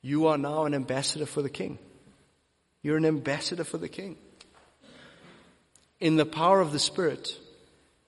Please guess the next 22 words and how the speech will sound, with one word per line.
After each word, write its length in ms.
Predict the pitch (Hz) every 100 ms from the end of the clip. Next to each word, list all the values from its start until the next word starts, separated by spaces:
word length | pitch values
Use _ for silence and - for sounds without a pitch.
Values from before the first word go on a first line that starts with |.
| _ _ _ _ _
go 220 | 160 190
and 140 | 233 202
live 140 | 226
like 300 | 240 214 -
one. 140 | 95 - - - _ _ _ _ _ _ _ _ _ _ _ _ _ _ _ _ _ _ _ _ _ _ _ _ _ _ _ _ _ _ _ _ _ _ _ _ -
Where 140 | 139
do 100 | 151
I 100 | 151
start? 540 | 117 - 127 98 - - - - _ _ _ _ _ _ _ _ _ _ _ _ _ _
Where 120 | 147 151
do 100 | 160
I 60 |
start? 480 | - 165 120 - - - -
You 100 | -
can 180 | 151 151
start 440 | 131 - 190 165 -
the 100 | 147
other 180 | 156
side 300 | 147 165 143
of 100 | 131
those 220 | 123 120 -
doors. 420 | 110 98 -